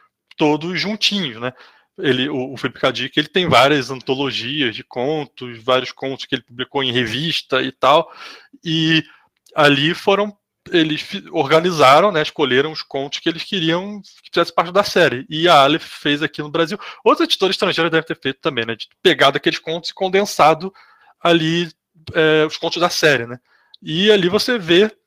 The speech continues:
também a diferença de época, porque tem, quando ele escreveu esses contos aí, sabe, tem contos que ele escreveu na década de oitenta, setenta e tal, então ele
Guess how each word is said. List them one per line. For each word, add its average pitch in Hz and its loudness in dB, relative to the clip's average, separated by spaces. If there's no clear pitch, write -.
também 165 0
a 165 2
diferença 175 0
de 127 -2
época, 151 -2
porque - -8
tem, 147 -2
quando 143 -2
ele 147 -4
escreveu 143 0
esses - -6
contos 143 -6
aí, 170 0
sabe, 127 -2
tem 127 -14
contos 131 -14
que 190 -12
ele 196 -12
escreveu 208 -4
na 165 -4
década 147 -4
de 135 -10
oitenta, 127 -2
setenta 143 -4
e - -20
tal, 139 2
então 165 -4
ele 190 2